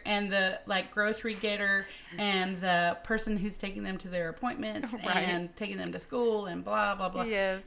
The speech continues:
Speaker 1: Like, my
Speaker 2: The
Speaker 1: mom,
Speaker 2: list goes on and on.
Speaker 1: we used to say, "Mom," she would have this huge chore list for us.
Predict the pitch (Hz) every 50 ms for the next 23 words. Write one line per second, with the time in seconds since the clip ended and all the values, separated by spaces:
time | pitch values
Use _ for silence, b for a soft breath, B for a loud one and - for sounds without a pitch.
0 | - 214 208 202 202 208 214 214 214 202 196 208 208 208 208 202 196 190 190 185
1 | 180 180 185 185 185 180 170 170 170 170 180 196 - 262 262 269 302 349 330 -
2 | - 320 285 - 269 226 220 214 214 220 262 330 - 427 440 427 415 415 392 311
3 | 277 - - 285 277 262 233 214 220 208 220 214 - - 254 247 233 214 - -
4 | - 214 208 196 196 196 196 - - 190 185 180 175 175 -